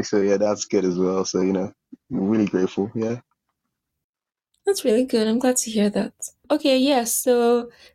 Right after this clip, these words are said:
Speaker 2: today, I think I said earlier, but today what we are going to be speaking about is the current fuel situation, and I'm also going to go into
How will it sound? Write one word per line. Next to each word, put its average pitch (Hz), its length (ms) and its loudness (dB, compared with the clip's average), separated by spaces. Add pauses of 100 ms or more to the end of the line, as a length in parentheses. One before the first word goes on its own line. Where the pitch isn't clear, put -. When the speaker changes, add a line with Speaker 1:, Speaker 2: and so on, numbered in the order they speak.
Speaker 2:
today, 226 580 2
I 208 40 -2
think 233 240 0
I 208 80 2
said 202 540 0
earlier, 196 440 2
but 202 160 -2
today 220 280 0
what 214 220 2
we 214 120 2
are 190 80 2
going 196 220 2
to 226 80 -6
be 208 80 0
speaking 190 540 -2
about 196 760 -2
is 185 420 0 (420)
the - 80 -20
current 214 360 2
fuel 208 280 2
situation, 190 1080 0
and 180 160 0
I'm 196 120 2
also 208 240 0
going 190 220 2
to - 100 -12
go 190 140 0
into 190 520 0